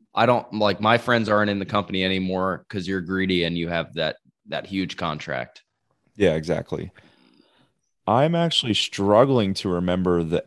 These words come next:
Speaker 2: Edge quote, though.
Speaker 1: E-, Edge had two, two quotes. One was
Speaker 2: Well, there was the reference to the C M Punk promo, which we'll get
Speaker 1: Yeah.
Speaker 2: to.
Speaker 1: Yeah, uh, but E-, Edge said, Edge, you know, said that, that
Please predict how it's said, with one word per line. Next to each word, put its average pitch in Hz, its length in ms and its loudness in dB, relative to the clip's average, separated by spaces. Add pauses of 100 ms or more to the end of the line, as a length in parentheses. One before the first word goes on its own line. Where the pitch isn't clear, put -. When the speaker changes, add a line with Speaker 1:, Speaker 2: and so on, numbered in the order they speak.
(120)
Speaker 2:
Edge 98 420 2
quote, 80 480 -2
though. 82 440 -4 (120)
Speaker 1:
E-, - 40 -4 (100)
Edge 147 260 2
had 165 220 2
two, 131 560 0
two 123 200 -4
quotes. 87 580 -4 (400)
One 123 340 2
was 110 540 2 (540)
Speaker 2:
Well, 107 140 2
there 104 160 4
was 104 140 0
the 107 80 4
reference 113 500 4
to 104 80 0
the 87 80 -2
C - 160 -4
M 85 140 -2
Punk 92 240 -2
promo, 78 400 -4
which 80 220 -6
we'll 85 100 -2
get 80 120 2
Speaker 1:
Yeah. 92 160 2
Speaker 2:
to. 78 240 -6 (1080)
Speaker 1:
Yeah, 92 200 2
uh, 90 300 -2
but 98 360 2 (180)
E-, 98 80 2 (180)
Edge 120 340 2
said, 110 640 2 (920)
Edge, 127 460 0
you 123 120 -2
know, 107 360 0
said 104 400 2 (200)
that, 104 280 0
that 101 220 -2